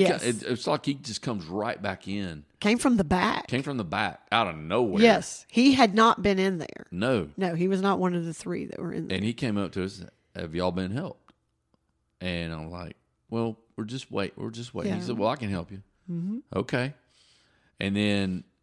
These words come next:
Speaker 1: and I get all, all of this. Here's the main thing. What may appear to be a coincidence to you is really most likely a divine appointment from God.
Speaker 2: Yes.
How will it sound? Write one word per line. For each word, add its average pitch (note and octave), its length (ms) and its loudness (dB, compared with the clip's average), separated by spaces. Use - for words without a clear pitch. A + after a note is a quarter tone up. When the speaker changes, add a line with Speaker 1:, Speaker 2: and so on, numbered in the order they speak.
Speaker 1:
and C#3 260 2
I C3+ 120 -2
get D3+ 200 -6
all, E3+ 300 2
all B2+ 280 0
of G2 100 -2
this. F#2+ 320 -4
Here's D3 200 2
the A#2 80 0
main F#2+ 180 0
thing. D#2+ 240 -8
What C#3+ 220 4
may D3 240 2
appear A#2 400 0
to G#2+ 80 0
be G2+ 180 2
a D#2+ 140 -2
coincidence G2 1040 -6
to F#2 100 -4
you A#2 480 0
is E2+ 240 -4
really F2+ 720 2
most F2+ 400 -2
likely G#2+ 500 -6
a F2+ 120 -4
divine E2+ 400 -4
appointment D#2 500 -8
from D#2 200 -12
God. D2 360 -12
Speaker 2:
Yes. - 460 -14